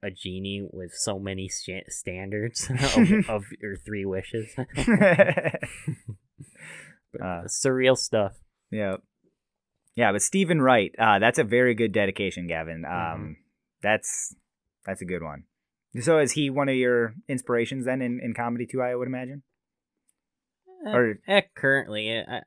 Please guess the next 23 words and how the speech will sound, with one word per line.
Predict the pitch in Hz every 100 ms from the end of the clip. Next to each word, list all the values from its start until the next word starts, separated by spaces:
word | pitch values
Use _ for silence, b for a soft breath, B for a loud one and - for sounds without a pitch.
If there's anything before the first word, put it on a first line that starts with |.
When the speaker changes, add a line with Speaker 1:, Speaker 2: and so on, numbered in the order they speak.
| -
Speaker 1:
I, |
Speaker 2:
Okay. | 151 117 127
Speaker 1:
I, | 156 -
Mitch | 170 165 -
Hedberg | 139 123 113
has, | - 110 107 - _ _
has, | 123 113 101 _ _ -
I, | 110 120
I've | 110
known, | 117 110 104 - _
I've | 120 110
known | 110 98
longer. | 92 104 104 95
I've, | 95
Speaker 2:
Okay. | 101 92
Speaker 1:
I've, | 107 98
I've | - 101 - _ _ _
m-, | 123 - -
looked | 131 113 113
up | -
Mitch | - 110 -
Hedberg, | 110 110 104 98 _ _ _ _ _ B B B B _
a, | 107